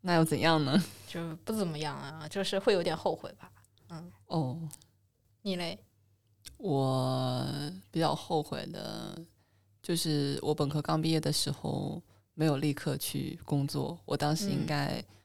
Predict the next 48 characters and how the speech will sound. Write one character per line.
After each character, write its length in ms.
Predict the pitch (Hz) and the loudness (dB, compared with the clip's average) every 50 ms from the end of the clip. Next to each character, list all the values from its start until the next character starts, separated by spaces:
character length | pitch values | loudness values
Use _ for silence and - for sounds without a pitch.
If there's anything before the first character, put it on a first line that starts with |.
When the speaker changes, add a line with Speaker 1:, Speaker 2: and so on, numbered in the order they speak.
| _ _ | _ _
Speaker 1:
就 120 | - 202 | -6 -4
是 120 | 196 - 190 185 | -2 -2 -4 -2
不 100 | - 170 | 2 2
要 160 | 175 185 190 | 4 4 2
管 260 | 190 - 165 - - 143 | 2 0 -2 -2 -2 -4
它 200 | - - 151 151 | -6 -4 -2 -2
是 220 | 147 - - 160 | -2 -2 -2 0
什 180 | 156 - - - | -2 -2 -2 -4
么 80 | 143 | -4
样 200 | 139 147 160 160 | -4 -2 0 0
的 40 | - | -2
工 220 | 139 - 143 135 139 | -2 -4 -4 -4 -4
作， 100 | 143 147 | -2 -2
应 60 | 160 | -2
该 80 | 165 | -2
先 240 | 185 - - 190 185 | -2 -2 -4 -4 -4
去 580 | 196 - - - 185 165 143 110 76 58 - - - - - - - - - - - | -4 -4 -4 -4 -4 -4 -4 -4 -6 -8 -10 -14 -16 -20 -20 -20 -20 -20 -20 -20 -8
接 160 | - - 262 277 | -2 -2 0 0
触 200 | - - 226 - | 2 2 0 0
一 80 | - | 0
下 180 | 160 151 - - | -2 -4 -4 -4
工 220 | - 233 196 - | -4 -4 -4 -4
作， 160 | - 202 196 190 | -4 -4 -4 -4
Speaker 2:
嗯。 40 | 190 | -2
Speaker 1:
以， 200 | 190 147 - - - 175 170 - | -2 -2 -4 -4 -10 -12 -12 -10
这 100 | 202 - | -4 -2
样 140 | 233 202 180 | 0 0 2
子 80 | 170 - | 0 -2
的 80 | - | -2
话， 180 | - - - 131 | -2 -2 -2 -2
我 80 | - - | -2 -4
现 300 | - - - 180 156 - | -4 -2 -2 -2 -2 -2
在 220 | - 156 - - | -2 -4 -6 -4
就 120 | - - | -6 -6
不 200 | 147 - - 135 | -8 -6 -8 -8
至 180 | 139 - 165 151 | -6 -2 -2 0
于 100 | 147 135 | 0 -2
说 380 | 139 - 139 135 135 135 139 - - - - - - | -2 -2 -2 -2 0 0 -2 -4 -8 -16 -20 -20 -4
工 160 | - 156 151 | 2 2 4
作 160 | 147 165 156 | 6 4 4
经 200 | 147 - 147 139 | 4 4 2 2
验 120 | 143 135 135 | 4 2 2
太 220 | 156 190 - - | 2 2 2 2
少。 340 | - - - - - - - - - - - _ _ _ - - - _ _ | 4 4 2 2 2 -2 -4 -4 -14 -20 -20 _ _ _ -20 -20 -20 _ _
Speaker 2:
啊， 640 | - 214 208 202 202 208 208 208 208 208 208 202 208 208 202 214 - _ _ _ _ _ _ _ _ _ _ _ _ | -8 -6 -6 -6 -8 -8 -8 -10 -10 -12 -12 -12 -14 -14 -16 -18 -18 _ _ _ _ _ _ _ _ _ _ _ _
有 140 | - 220 208 | -12 -12 -12
道 260 | - - 214 226 - | -10 -12 -12 -12 -14
理。 120 | - - | -16 -18